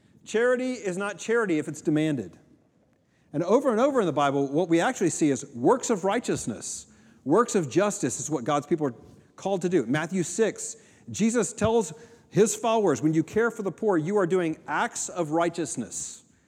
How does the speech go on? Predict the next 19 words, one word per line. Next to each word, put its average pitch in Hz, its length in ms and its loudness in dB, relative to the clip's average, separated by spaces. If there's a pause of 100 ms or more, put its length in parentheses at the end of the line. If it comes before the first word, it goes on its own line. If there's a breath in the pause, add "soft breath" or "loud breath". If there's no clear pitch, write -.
(160 soft breath)
So 220 320 2
important 196 580 0
to 156 100 -2
our 139 140 0
Savior. 120 480 -4 (440 soft breath)
Uh, 147 200 -2 (160)
in 165 100 -2
the 180 80 0
book 190 160 -2
of 175 140 0
Job, 175 480 0 (400 loud breath)
Job 208 360 0
calls 247 460 -6
out 226 320 -4
the 156 80 -8
people 131 580 -8 (140 loud breath)
for - 140 -8
every 214 360 2
failure. 226 640 0